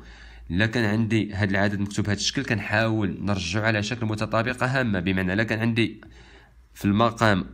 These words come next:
أ ناقص ب كيف حال الحالة ديالنا، كنضربها في أ زائد ب باش كنحصل على أ أس اثنان ناقص ب أس اثنان.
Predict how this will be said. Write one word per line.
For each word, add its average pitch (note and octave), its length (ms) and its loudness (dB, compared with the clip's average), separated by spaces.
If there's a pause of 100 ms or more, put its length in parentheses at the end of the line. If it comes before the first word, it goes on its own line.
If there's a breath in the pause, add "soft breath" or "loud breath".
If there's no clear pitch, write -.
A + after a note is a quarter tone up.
(100)
أ A2 160 8
ناقص G2+ 540 2
ب D#2+ 180 -2
كيف F#2+ 260 0
حال G2 140 2
الحالة F#2 260 2
ديالنا، F#2 460 2 (300 loud breath)
كنضربها G2 540 2
في - 120 -6 (180)
أ C3+ 320 6
زائد G#2+ 580 0
ب D#2+ 180 0 (1120 loud breath)
باش F#2+ 160 0
كنحصل G2+ 500 -2
على G2+ 120 2
أ A#2 300 0
أس - 240 -4
اثنان B2 420 0
ناقص A#2 320 -2
ب G2 160 -2
أس C3 320 -2
اثنان. F#2 400 -2